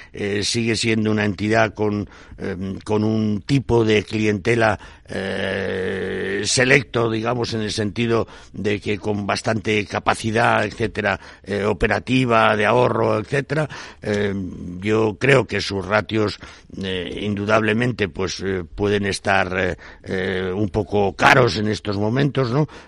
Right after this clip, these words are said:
Pero yo, mm, sigo apostando por una entidad, eh, tan digitalizada como es, eh, Bankinter, eh, y, y además con, yo creo que unas expectativas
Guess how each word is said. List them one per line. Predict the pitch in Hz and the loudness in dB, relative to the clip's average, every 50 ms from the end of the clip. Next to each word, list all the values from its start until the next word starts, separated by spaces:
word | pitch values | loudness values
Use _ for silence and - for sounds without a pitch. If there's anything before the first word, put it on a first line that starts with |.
| - - _ - | -20 -20 _ -2
Pero | 131 120 104 95 95 90 87 | 0 2 2 2 0 -2 -2
yo, | 90 95 101 104 107 113 - - | -2 -2 0 0 0 0 -2 -4
mm, | 90 98 90 87 90 87 82 85 85 82 82 | -6 -6 -4 -4 -4 -4 -6 -6 -8 -8 -8
sigo | - - - 117 117 107 107 104 | -6 -4 2 2 2 4 4 2
apostando | 95 85 - 92 - - 95 95 92 90 85 | 2 0 -2 -6 -6 -4 -4 -4 -2 -4 -4
por | - 95 90 87 | -4 -4 -4 -2
una | 87 90 87 85 85 85 | -2 -2 -2 -2 -2 -2
entidad, | 85 80 - 92 90 101 107 101 - - - - - - - | -4 -4 -4 -2 2 2 2 2 2 -2 -14 -20 -20 -18 -12
eh, | 92 92 90 87 87 87 85 82 82 82 80 80 80 82 78 73 - | -8 -6 -4 -4 -4 -4 -4 -4 -6 -8 -8 -8 -8 -10 -10 -12 -6
tan | - 101 95 90 90 90 90 | -2 -2 0 0 0 -2 -2
digitalizada | 87 101 90 - 104 92 - 92 95 92 90 - - 110 117 107 107 104 92 | -2 -2 -2 -2 -4 -2 0 0 0 0 -2 0 4 4 4 6 4 2 2
como | - 90 90 87 90 92 92 | 0 -6 -6 -6 -4 -4 -4
es, | 92 90 - - | -4 -4 -4 -4
eh, | 92 92 92 92 87 | -2 -2 0 -2 0
Bankinter, | 82 95 101 107 - 127 139 139 131 107 147 165 156 123 - - - - - - - | 0 0 0 0 0 2 2 2 2 4 4 4 4 2 -2 -12 -18 -18 -20 -20 -10
eh, | - 101 101 98 95 98 95 95 92 92 92 | -6 -2 -2 0 0 -2 -2 -2 -4 -6 -6
y, | 101 107 101 98 95 92 90 90 92 - 90 | -4 -4 -2 -2 -2 -4 -4 -6 -4 -4 -2
y | |
además | 92 90 87 87 85 87 92 98 113 - - | -2 -2 -2 -4 -2 0 2 2 2 0 -2
con, | - - 104 98 90 90 90 85 85 | -2 -2 -2 -2 0 -2 -4 -4 -4
yo | 90 85 | -6 -6
creo | - 92 95 90 | -4 -6 -6 -4
que | - 104 95 | -2 -2 -2
unas | 90 90 95 92 87 104 | -2 -2 -2 -2 -2 -4
expectativas | 90 - - 90 80 - - 87 - 90 98 98 104 107 - | -6 -6 -6 -10 -10 -6 -6 -6 -4 -2 0 2 2 2 2